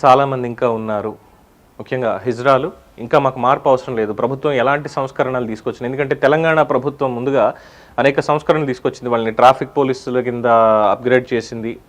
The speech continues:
కూడళ్లలో విధులు నిర్వర్తించడానికి. అలాగే మెట్రోల దగ్గర సెక్యూరిటీ కింద నియమించడం, టికెట్ కౌంటర్ల దగ్గర పెట్టించడం, ఇలాంటివి కూడా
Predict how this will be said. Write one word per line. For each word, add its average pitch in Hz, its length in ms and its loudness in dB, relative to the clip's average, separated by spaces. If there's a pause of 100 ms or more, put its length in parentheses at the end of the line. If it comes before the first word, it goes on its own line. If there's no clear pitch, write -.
(220)
కూడళ్లలో 117 400 0
విధులు 110 220 -6
నిర్వర్తించడానికి. 107 680 -4
అలాగే 113 200 -2
మెట్రోల 120 560 0
దగ్గర 120 240 0
సెక్యూరిటీ 131 500 -2
కింద 123 180 -6
నియమించడం, 110 480 -8
టికెట్ 139 320 -4
కౌంటర్ల 131 300 -2
దగ్గర 113 180 -2
పెట్టించడం, 113 480 -6
ఇలాంటివి 117 300 -6
కూడా 113 200 0